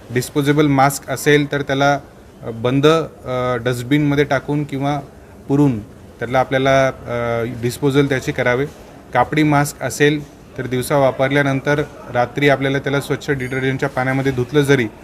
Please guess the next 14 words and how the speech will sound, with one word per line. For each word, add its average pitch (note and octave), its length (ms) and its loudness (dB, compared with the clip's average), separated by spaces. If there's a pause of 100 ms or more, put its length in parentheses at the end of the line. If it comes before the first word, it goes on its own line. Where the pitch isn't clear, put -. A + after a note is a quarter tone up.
(360)
तरी C3 140 2
त्याचं D3 500 2
निर्जंतुकीकरण C3 1400 -2
पुरेसं C#3 380 2
आहे. A#2+ 220 2 (920)
यासाठी C3+ 340 2
आपण C3+ 220 0
सगळ्यांना C#3 460 0
कापडी C3 340 -4
मास्कचं C3+ 400 -2
आज B2+ 180 2
वाटप A#2 340 0
केलेलं C3 220 0
आहे. B2 140 2